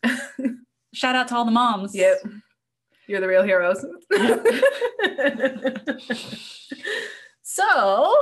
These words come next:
Speaker 2: on that note, we're gonna get into some of the nitty-gritties around making that mealtime a priority. Uh, without fuel, you're just, you're gonna run yourself on E.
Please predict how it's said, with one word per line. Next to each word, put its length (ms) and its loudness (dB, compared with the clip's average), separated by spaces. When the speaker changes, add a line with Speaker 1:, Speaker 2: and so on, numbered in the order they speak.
Speaker 2:
on 340 2
that 300 0
note, 460 0
we're 100 -4
gonna 160 0
get 140 -2
into 440 -2
some 140 -6
of 140 -4
the 200 0
nitty-gritties 840 -4
around 500 -6
making 280 -4
that 180 -4
mealtime 840 -6
a 60 -16
priority. 880 -10
Uh, 180 -6
without 400 -10
fuel, 720 -10
you're 160 -16
just, 420 -16
you're 120 -8
gonna 120 -6
run 120 -4
yourself 340 -8
on 140 -12
E. 420 -14